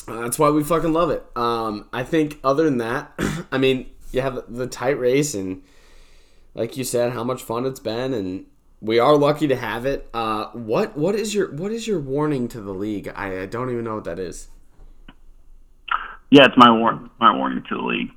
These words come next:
Speaker 2: Um, I touched on it a little earlier, but the warning to the league is if you continue to let a bully do the things that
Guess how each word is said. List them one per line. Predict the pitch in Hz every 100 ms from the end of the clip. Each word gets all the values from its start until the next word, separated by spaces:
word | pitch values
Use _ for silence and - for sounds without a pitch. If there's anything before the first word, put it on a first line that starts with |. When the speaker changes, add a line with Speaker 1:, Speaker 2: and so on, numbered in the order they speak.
| -
Speaker 2:
Um, | - 110 104 98 120 - - -
I | -
touched | - 123 -
on | 139
it |
a | 131
little | 127 117
earlier, | 113 117 113 107
but | 117 110 - - - - - - -
the | 156
warning | 156 196 202
to | 226
the | 208
league | 143 143 135
is | 127 120 117
if | 123 123
you | 135
continue | - 143 139 - 139 160 165
to | 175
let | 156 135
a |
bully | 107 120 120 113 113 120 - -
do | 123 123
the | 131
things | 135 135 123
that | 117